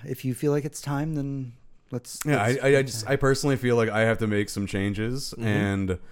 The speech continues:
Speaker 2: um, one of the things that I strive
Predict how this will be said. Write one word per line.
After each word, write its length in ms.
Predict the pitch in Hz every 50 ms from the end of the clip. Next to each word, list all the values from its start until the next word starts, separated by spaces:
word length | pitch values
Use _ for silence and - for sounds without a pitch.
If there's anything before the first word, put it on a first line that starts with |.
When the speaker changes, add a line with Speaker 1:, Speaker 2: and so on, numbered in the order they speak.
| - - _ _ - - - _ -
Speaker 2:
um, 440 | - 110 107 104 101 98 98 98 104
one 260 | 117 123 135 147 156
of 100 | 165 156
the 120 | 156 151 139
things 380 | - 139 135 127 123 120 107
that 100 | 120 107
I 180 | 113 113 110 110
strive 880 | 104 - - - - 117 113 110 113 113 110 110 107 104 98 90 87